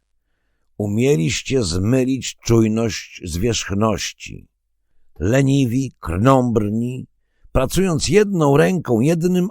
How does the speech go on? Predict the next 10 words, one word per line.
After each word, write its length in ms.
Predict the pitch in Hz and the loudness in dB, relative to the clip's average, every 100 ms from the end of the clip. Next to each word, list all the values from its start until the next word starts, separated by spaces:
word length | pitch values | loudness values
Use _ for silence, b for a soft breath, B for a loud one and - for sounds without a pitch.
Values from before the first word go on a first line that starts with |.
| - | 0
okiem, 540 | 123 104 - 95 98 | 0 0 -4 -6 -2
drugim 400 | 98 - 90 - - | -2 -2 0 -2 0
oglądając 680 | 131 113 107 110 135 131 - | 0 2 4 4 4 2 -2
się 160 | 107 | -2
na 200 | 107 104 | -2 -2
zegar. 480 | 85 95 71 53 50 - _ _ _ _ _ _ _ | 0 -2 -4 -10 -12 -18 _ _ _ _ _ _ _
Rychło 580 | - 135 165 - - 98 | 0 4 4 2 -4 0
wybije 460 | 98 90 110 127 98 | 0 0 2 2 0
godzina 440 | 92 87 120 110 | -2 -2 0 -2
fajrantu. 920 | - 104 101 92 76 60 - 52 50 | 0 2 2 2 -4 -12 -16 -16 -18